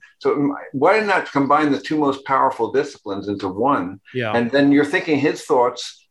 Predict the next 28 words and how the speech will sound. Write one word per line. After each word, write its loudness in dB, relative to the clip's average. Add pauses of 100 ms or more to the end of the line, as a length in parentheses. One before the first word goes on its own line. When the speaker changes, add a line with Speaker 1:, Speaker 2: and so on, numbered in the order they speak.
Speaker 1:
and 0
then 4
you're, 4 (380)
then, 0
uh, 4
having 0
elevated 0
your -2
thoughts, -2 (240)
then 0
you're 2 (580)
modifying, -2 (120)
adding 2
your 2
own -2
thoughts -2 (100)
based 0
upon -2
your -2
remeditation -2 (260)
on 0
his -2
thoughts. -8 (420)
And -2
now 4
you've 0
elevated 0
it, -8